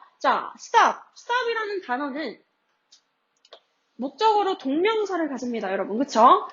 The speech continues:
그래서 뭐뭐 하는 것을 멈추다라고 해석을 했었어, 그치? 그래서 절대로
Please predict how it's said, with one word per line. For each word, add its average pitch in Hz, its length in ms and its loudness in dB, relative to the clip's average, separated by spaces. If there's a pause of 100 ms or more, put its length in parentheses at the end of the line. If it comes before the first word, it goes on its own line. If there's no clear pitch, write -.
그래서 254 160 2
뭐뭐 277 320 4
하는 440 300 4
것을 381 280 2
멈추다라고 233 840 4
해석을 220 260 -4
했었어, 220 320 -12
그치? 202 300 -12 (300)
그래서 226 160 -6
절대로 339 680 2